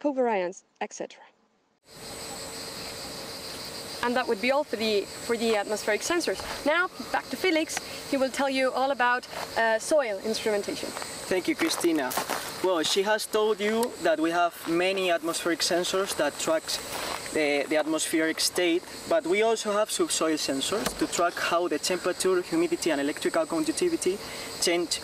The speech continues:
Speaker 2: with depth underneath our feet. So basically what we have in this station, and at most of, of the, mm, stations of the network, is two boreholes, one of two meters deep and the other one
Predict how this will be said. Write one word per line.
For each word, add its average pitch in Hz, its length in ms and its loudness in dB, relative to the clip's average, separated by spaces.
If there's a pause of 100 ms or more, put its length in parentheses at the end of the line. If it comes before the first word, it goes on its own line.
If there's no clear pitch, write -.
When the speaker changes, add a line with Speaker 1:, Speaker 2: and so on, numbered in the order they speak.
Speaker 2:
with 302 280 2
depth - 520 -2
underneath 151 520 2
our 139 100 2
feet. 131 220 -2 (600)
So 175 400 4
basically 262 460 2
what 185 180 2
we 208 120 2
have 220 260 2
in 196 80 0
this 196 120 0
station, 202 520 0 (160)
and 143 260 2
at 147 140 2 (540)
most 214 320 2
of, - 360 -2
of 156 220 -2
the, 143 400 2 (400)
mm, 151 420 2
stations 165 400 0
of 160 140 -2
the 151 60 0
network, 170 380 2 (760)
is - 640 0
two 277 220 2 (100)
boreholes, 233 640 2 (180)
one 190 220 4
of - 180 -4
two 196 120 2
meters 190 560 0 (300)
deep 196 180 2 (320)
and 165 160 2
the 165 80 6
other 175 160 2
one 170 340 4